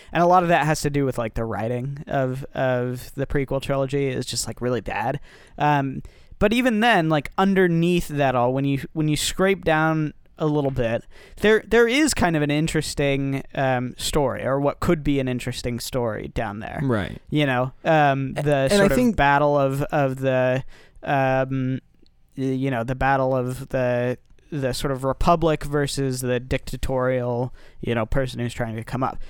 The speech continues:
Speaker 1: It totally botched, to be, to be fair, you know, totally, completely botched. But, um, you know, there's something, there's a nugget of, like,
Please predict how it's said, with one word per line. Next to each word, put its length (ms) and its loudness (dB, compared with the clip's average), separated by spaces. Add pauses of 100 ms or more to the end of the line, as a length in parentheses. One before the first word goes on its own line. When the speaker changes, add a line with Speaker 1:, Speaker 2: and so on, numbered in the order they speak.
(120)
Speaker 1:
It 320 2
totally 320 4
botched, 560 -2 (220)
to 80 -2
be, 240 -2 (160)
to 120 0
be 120 -4
fair, 320 -8 (100)
you 140 -2
know, 180 -6
totally, 460 2 (180)
completely 400 0
botched. 480 -2 (400)
But, 420 6 (140)
um, 480 0
you 160 -2
know, 100 2
there's 280 0
something, 680 0
there's 180 2
a 60 2
nugget 460 4
of, 220 0
like, 300 0